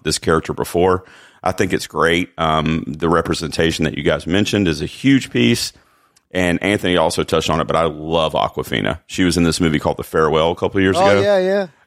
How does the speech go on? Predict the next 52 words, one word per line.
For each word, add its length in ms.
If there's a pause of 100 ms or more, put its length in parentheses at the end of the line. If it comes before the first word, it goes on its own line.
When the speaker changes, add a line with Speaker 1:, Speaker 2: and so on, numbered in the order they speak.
(140)
Speaker 1:
Uh, 220
and 80
I 20
know 140
we're 80
gonna 120
be 40
talking 280
Oscars 440
later. 440 (140)
That 160
movie 220
should 160
have 80
gotten 180
a 20
lot 280
more 200
love 600
in 100
Oscar 320
season 440
a 100
couple 180
years 160
ago, 240 (140)
um, 360 (300)
for 160
her 160
particularly. 580
But 140
yeah, 180
I 40
love 260
her. 340
I 100
love 540
what 160
I 80
saw 200
in 80
the 80
trailer. 360
I 60
think 180
it 60
looks 180
like 140
a 40
lot 140
of 60
fun. 260